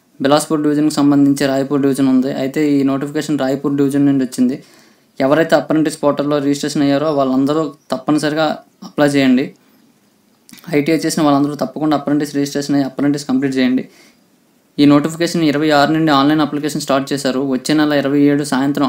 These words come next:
ఆరు గంటల వరకు online apply చేయొచ్చు. Apprentice vacancies Raipur division and wagon repair షాప్‌లో ఉన్నాయి. ముందుగా age limit విషయానికి వస్తే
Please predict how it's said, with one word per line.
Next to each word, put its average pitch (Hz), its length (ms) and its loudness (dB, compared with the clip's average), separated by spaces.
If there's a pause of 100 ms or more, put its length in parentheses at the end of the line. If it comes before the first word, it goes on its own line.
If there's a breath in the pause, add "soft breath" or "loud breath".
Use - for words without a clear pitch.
(100)
ఆరు 139 100 0
గంటల 135 260 0
వరకు 143 260 0
online 135 280 2
apply 131 220 -2 (100)
చేయొచ్చు. 123 300 -4 (1600 soft breath)
Apprentice 165 480 0
vacancies 160 440 -4
Raipur 139 420 -2
division 151 360 -2
and 139 100 0
wagon 135 360 2
repair 143 200 -4
షాప్‌లో 135 300 -2
ఉన్నాయి. 131 260 0 (680 soft breath)
ముందుగా 147 260 2
age 151 260 2
limit 165 220 -2
విషయానికి 151 340 -2
వస్తే 143 220 -4